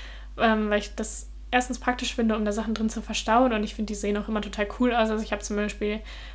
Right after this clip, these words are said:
eine so eine kleine Blechdose, die sieht aus wie so ein kleines Häuschen und, ähm, da kann ich dann halt zum Beispiel so Nähsachen reintun, also so Nähnadeln und sowas. Und dann habe ich eine andere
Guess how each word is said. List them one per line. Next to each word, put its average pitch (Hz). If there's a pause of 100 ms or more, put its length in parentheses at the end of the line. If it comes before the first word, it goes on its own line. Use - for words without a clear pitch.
(120)
eine 233
so 220
eine 214
kleine 220
Blechdose, 214 (640)
die 220
sieht 226
aus 233
wie 226
so 208
ein 202
kleines 196
Häuschen 339 (240)
und, 254
ähm, 226
da 214
kann 220
ich 214
dann 208
halt 202
zum 208
Beispiel 208
so 202 (280)
Nähsachen 247
reintun, 226
also 208
so 202
Nähnadeln 208
und 202
sowas. 220 (560)
Und 233
dann 240
habe 220
ich -
eine 202
andere 233